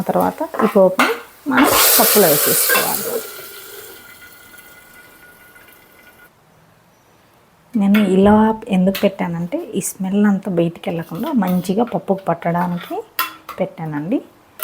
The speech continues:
ఇప్పుడు కొద్దిగా పప్పు ఇందులో వేసేసుకొని ఇలా వేసుకోవాలి.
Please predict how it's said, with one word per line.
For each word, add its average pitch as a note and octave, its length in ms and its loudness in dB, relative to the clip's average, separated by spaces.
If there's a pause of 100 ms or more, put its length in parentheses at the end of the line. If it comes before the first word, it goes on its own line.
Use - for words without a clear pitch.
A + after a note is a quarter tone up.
(440)
ఇప్పుడు C4 320 -2
కొద్దిగా F#3 440 -4 (120)
పప్పు G#3 280 0
ఇందులో F3+ 320 0
వేసేసుకొని G#3+ 600 0 (2750)
ఇలా A3 220 0
వేసుకోవాలి. - 640 -8